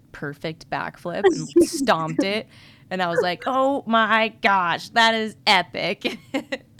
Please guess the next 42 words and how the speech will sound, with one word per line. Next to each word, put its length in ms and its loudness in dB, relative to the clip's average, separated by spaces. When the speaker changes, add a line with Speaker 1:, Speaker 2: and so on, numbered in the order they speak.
Speaker 2:
Oh 140 4
my, 120 4
I 140 6
was 340 2
fangirled 720 0
so 240 -2
hard. 340 2
I 200 -2
was 100 -6
just 140 -10
like, 200 -8
"Holy 280 -6
crap. 340 -2
Michelle 320 -4
just 160 -2
put 160 -2
me 100 -6
on 160 -4
her 120 -4
story. 460 -4
I'm 180 -6
<laughs> 0 -
so 460 2
stoked." 840 2
I 220 2
was 100 -4
hyped. 500 2
I 160 -2
was 160 -2
like, 300 -4
that 160 2
was 140 0
a 40 -4
good 220 -2
day. 180 0
That 140 0
was 140 -4
out 200 -2
in 160 -10
the, 200 -12
yeah, 340 -2
da-, 160 -10